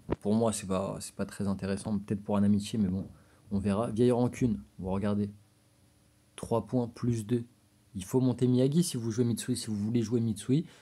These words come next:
montez Miyagi, carte S. Vous avez trois points, plus deux, c'est énorme. C'est énormissime. Donc ainsi de suite. Donc voilà, je vous laisse, euh, je vous laisse, euh, regarder pour vous, euh, ce qui, euh, ce qu'il faut monter dans les affinités. Les tenues,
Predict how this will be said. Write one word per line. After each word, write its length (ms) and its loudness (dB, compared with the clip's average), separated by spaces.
montez 320 2
Miyagi, 420 2
carte 300 -2
S. 280 -4
Vous 120 -4
avez 100 2
trois 240 -2
points, 220 0
plus 280 -2
deux, 140 2
c'est 200 -6
énorme. 360 0
C'est 120 -6
énormissime. 480 -4
Donc 120 0
ainsi 220 2
de 60 -2
suite. 120 0
Donc 140 4
voilà, 220 4
je 80 -6
vous 80 -6
laisse, 260 2
euh, 300 2
je 100 -12
vous 140 -4
laisse, 320 0
euh, 280 -2
regarder 560 2
pour 320 4
vous, 240 0
euh, 320 2
ce 100 -6
qui, 260 -2
euh, 220 2
ce 140 -6
qu'il 160 -10
faut 100 -4
monter 240 0
dans 80 2
les 160 0
affinités. 400 2
Les 180 6
tenues, 440 6